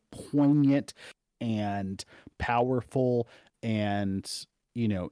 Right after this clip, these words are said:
anti-war for the most part, but it also addresses the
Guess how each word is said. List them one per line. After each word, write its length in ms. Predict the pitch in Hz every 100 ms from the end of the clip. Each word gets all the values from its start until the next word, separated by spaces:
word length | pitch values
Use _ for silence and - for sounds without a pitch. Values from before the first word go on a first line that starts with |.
| -
anti-war 1120 | 147 156 151 - 135 120 123 120 117 113 113 _ _ _ _ _
for 120 | 123
the 80 | 113
most 300 | 113 113 -
part, 160 | 113 98
but 80 |
it 60 | 113
also 360 | 139 170 139 110
addresses 760 | 104 110 117 - 104 98 - - - _ -
the 520 | 110 110 101 95